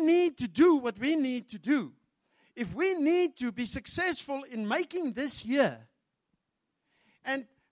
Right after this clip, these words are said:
come through this year successful and excited, then we need to engage with one another. Acts two, forty-two, forty-seven. The way we live, we should do it.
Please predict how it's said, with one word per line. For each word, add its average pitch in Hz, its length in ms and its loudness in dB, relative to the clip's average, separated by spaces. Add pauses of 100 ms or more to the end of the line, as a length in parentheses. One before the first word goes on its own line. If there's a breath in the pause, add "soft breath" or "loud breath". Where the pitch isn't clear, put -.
(120)
come 330 240 -4
through 370 320 2
this 320 320 -4
year 262 200 2
successful 262 920 -4 (180)
and 269 160 -2
excited, 285 680 -2 (2000)
then 302 180 2
we 302 120 0
need 302 260 2
to 311 100 -2
engage 262 600 -2
with 240 180 -12
one 233 180 -4
another. 180 360 -6 (2250)
Acts - 260 -10
two, 220 260 -10 (640)
forty-two, 208 420 -2
forty-seven. 175 540 -10 (1500)
The 202 60 4
way 262 220 0
we 269 120 4
live, 254 300 0 (160)
we 208 140 0
should 277 320 -2
do 294 140 6
it. 170 140 0